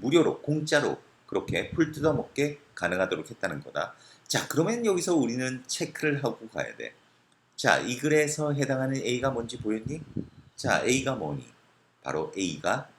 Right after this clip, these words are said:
인간의 탐욕인 거야. 자, 그러니까 그럼 B는 뭐니? 인간의 탐욕이 공공자원에 무슨 일을 일어나게 했다,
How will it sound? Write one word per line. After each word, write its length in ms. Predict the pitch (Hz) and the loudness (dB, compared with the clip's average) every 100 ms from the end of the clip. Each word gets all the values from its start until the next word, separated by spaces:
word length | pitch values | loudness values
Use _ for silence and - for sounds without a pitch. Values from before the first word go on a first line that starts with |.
| _ _ _ | _ _ _
인간의 460 | 90 95 82 80 80 | -6 -2 0 0 -2
탐욕인 320 | - 135 123 - - | -6 -6 -6 -12 -20
거야. 120 | - - _ _ _ _ _ | -20 -20 _ _ _ _ _
자, 200 | - 147 | 2 2
그러니까 380 | - 214 180 113 | 6 4 4 0
그럼 240 | 156 156 - | 0 0 0
B는 380 | 156 202 226 | 0 2 2
뭐니? 360 | 170 76 76 - - _ _ _ _ _ | 2 0 -4 -8 -10 _ _ _ _ _
인간의 580 | 95 117 123 151 165 165 | -2 2 6 6 4 0
탐욕이 640 | 151 139 131 123 165 202 - - - - | -2 0 0 0 0 -2 -8 -20 -20 -6
공공자원에 1120 | 107 110 117 131 131 123 120 101 101 123 175 - _ _ - _ _ - | 0 2 4 4 2 0 0 2 0 0 -2 -8 _ _ -20 _ _ -6
무슨 460 | 139 170 208 220 | -2 0 2 2
일을 300 | 220 226 226 | 4 4 4
일어나게 560 | 170 175 170 165 156 160 | 4 4 6 6 6 2
했다, 560 | - - - 143 - | 2 2 6 6 4